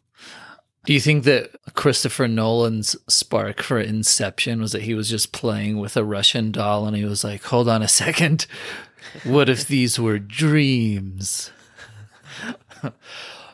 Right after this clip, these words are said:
Speaker 1: So I mentioned in our Fellowship of the Ring episode that I appreciate the history that Tolkien is able to build retroactively by having characters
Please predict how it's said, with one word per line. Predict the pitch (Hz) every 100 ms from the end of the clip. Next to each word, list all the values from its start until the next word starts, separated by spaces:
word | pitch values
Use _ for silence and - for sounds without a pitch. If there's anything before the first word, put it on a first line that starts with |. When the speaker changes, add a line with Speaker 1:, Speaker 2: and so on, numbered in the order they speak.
| -
Speaker 1:
So | - 156 143
I | -
mentioned | 151 175 156 151
in | 147 139
our | 127
Fellowship | - 135 135 139 143
of | 135
the | 117
Ring | 117 120 117
episode | 113 127 135 123 113
that | 127 127
I | 123
appreciate | 117 117 - 185 - 151 131
the | 120
history | 117 117 - 113
that | 107 -
Tolkien | 123 113 - 113
is | 107 107
able | 107 104
to | - 120
build | 98 107 104
retroactively | 104 117 113 - 110 110 101 107 - 110 110 107
by | 107 113
having | 117 113 110
characters | - 117 110 107 - 110 104 -